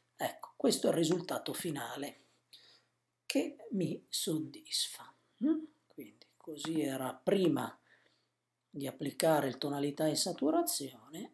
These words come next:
vedete com'era scura, adesso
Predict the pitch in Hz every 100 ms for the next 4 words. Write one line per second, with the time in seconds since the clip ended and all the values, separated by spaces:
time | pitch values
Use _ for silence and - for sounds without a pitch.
0 | _ 147 131 135 - 123 123 127 208 -
1 | - 143 131 - - - - - - 170
2 | 127 - - 330